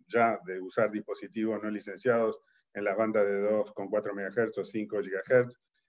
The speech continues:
este, pero países como Brasil, por ejemplo, han adjudicado espectro para redes privadas, este, para agronegocios, como ustedes ven allí en los doscientos cincuenta megahertz.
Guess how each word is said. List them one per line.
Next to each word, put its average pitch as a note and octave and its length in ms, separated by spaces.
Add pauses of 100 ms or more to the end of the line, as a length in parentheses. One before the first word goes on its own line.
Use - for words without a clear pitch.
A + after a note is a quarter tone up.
este, G2 600
pero A#2+ 440 (480)
países A#2+ 380
como A2+ 240
Brasil, B2+ 400
por A2 120
ejemplo, A#2+ 440
han G#2+ 100
adjudicado A2 640
espectro B2 580 (240)
para G#2+ 220
redes A2+ 260
privadas, B2 720
este, G2+ 640 (420)
para A2 300
agronegocios, A#2+ 800
como G2 220
ustedes G#2+ 260
ven G#2 140
allí A#2 320
en G#2 100
los G2 140
doscientos G2+ 360
cincuenta G2+ 360
megahertz. C3 580